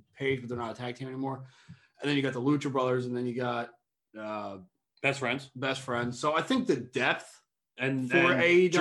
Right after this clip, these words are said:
Speaker 2: Jurassic Express, who are,
Speaker 1: Jurassic
Speaker 2: who
Speaker 1: Express, and then you
Speaker 2: actors
Speaker 1: have,
Speaker 2: tag
Speaker 1: uh,
Speaker 2: team.
Speaker 1: S C U.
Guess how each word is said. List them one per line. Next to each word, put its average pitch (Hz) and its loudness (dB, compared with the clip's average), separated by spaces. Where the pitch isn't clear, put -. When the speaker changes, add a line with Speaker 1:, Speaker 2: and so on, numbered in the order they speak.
Speaker 2:
Jurassic 139 4
Express, 139 -4
who 143 2
are, 123 4
Speaker 1:
Jurassic 127 -2
Speaker 2:
who 143 2
Speaker 1:
Express, 135 0
and 127 -2
then 131 -2
you 135 2
Speaker 2:
actors 127 0
Speaker 1:
have, 123 2
Speaker 2:
tag 123 2
Speaker 1:
uh, 123 2
Speaker 2:
team. 127 -6
Speaker 1:
S 123 -4
C 143 -6
U. 135 -2